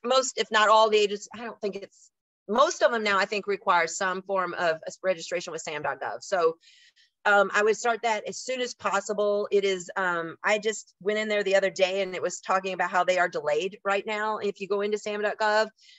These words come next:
Um, so they're still seeing some delays 'cause they just switched over to a new,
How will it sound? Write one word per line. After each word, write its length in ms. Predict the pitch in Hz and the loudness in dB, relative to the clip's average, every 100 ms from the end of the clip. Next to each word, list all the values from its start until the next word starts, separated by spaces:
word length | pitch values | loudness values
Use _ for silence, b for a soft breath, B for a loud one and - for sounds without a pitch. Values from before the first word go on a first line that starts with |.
| _ | _
Um, 220 | 196 185 | -2 -2
so 140 | 190 202 | -4 -2
they're 160 | 208 | -2
still 340 | 220 - 233 226 | -2 -2 0 0
seeing 340 | - 226 226 | -2 -4 -4
some 160 | 220 196 | -6 -4
delays 420 | 185 196 202 202 | 2 4 4 2
'cause 140 | 226 | -4
they 120 | 190 190 | -6 -4
just 200 | 196 - | -6 -6
switched 320 | 214 - 262 | -8 -4 -4
over 420 | 285 269 285 277 - | -4 -2 -4 -4 -4
to 120 | 226 | -4
a 40 | |
new, 320 | 202 202 196 | -2 -4 -6